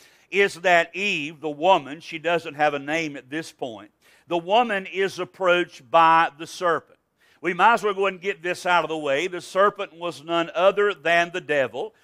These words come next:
In fact, he is called that in the book of Revelation, chapter number twelve, and he tempted her to take the, the fruit of the tree of the knowledge of good and evil.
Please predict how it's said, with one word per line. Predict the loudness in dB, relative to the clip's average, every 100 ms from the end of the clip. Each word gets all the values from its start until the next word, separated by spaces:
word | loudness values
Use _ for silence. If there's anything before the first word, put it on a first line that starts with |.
| _ _
In | -10 0
fact, | 2 2 0
he | -10
is | -10 -10
called | -8 4 4 4 2
that | 0 0
in | -2
the | -12
book | -12
of | -6
Revelation, | -4 -2 0 -2 -2 -8 -14 -16 -14
chapter | 0 0 0 -8
number | -10 -10 -16
twelve, | _ 0 2 2 -2 -6 _ _ _
and | -6 -4
he | -10 -14
tempted | -8 -8 -8 -12 -6
her | -2 -2 -2
to | -6
take | -4 -4 -6
the, | -18 _ _
the | -10
fruit | -8 -2 0 0 -2
of | -6 -6
the | -14
tree | -10 -4 -4 -4
of | -6 -6
the |
knowledge | -4 4 6 6 4 -6 -8
of | -8 -8 -8
good | -4 -2 -4 -4
and | -6 -4
evil. | -6 -6 -8